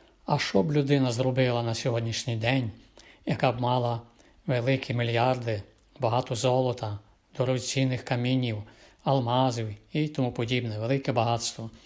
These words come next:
Якщо б це багатство тій людині вкрали, що б вона могла зробити? На що б вона спосібна була? Так, та людина готова була б боротися за цей скарб, щоб повернути його.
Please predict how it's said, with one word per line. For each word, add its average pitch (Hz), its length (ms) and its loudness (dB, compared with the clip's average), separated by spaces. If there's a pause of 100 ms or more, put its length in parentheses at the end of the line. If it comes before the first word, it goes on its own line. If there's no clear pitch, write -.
(580)
Якщо - 280 -2
б - 40 -4
це - 180 0
багатство 127 440 0
тій 139 140 -2
людині 123 300 -2
вкрали, 123 560 -2 (320)
що - 220 4
б 170 40 2
вона 143 260 2
могла 131 320 2
зробити? 123 560 -2 (320)
На 120 60 -2
що 190 160 2
б 175 40 0
вона 156 180 2
спосібна 143 580 0
була? 107 340 -4 (640)
Так, 123 400 -2 (360)
та 127 180 0
людина 143 560 2 (300)
готова 131 400 2
була 127 300 0
б 117 80 -8
боротися 127 720 0
за 120 140 -2
цей 123 200 -2
скарб, 113 360 -2 (520)
щоб - 440 -6
повернути 123 640 0
його. 110 340 -2